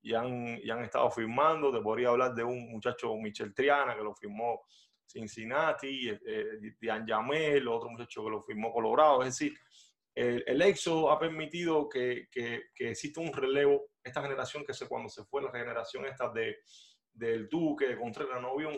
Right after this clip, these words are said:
un relevo así como un lanzador. Ahora sí, ya cada vez que se retiren, que ya vayan pasando estas figuras que se están yendo,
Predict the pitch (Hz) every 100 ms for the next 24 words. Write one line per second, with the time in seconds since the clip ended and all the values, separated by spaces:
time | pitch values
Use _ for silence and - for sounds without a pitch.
0 | 131 135 143 135 143 135 123 117 120 -
1 | 143 123 123 135 127 - 107 117 135 -
2 | - _ _ _ - 117 143 160 - 165
3 | 156 160 147 127 131 139 147 - 123 123
4 | 139 147 131 117 110 113 127 131 127 120
5 | 135 127 123 - 120 135 131 - 104 120
6 | 127 131 147 135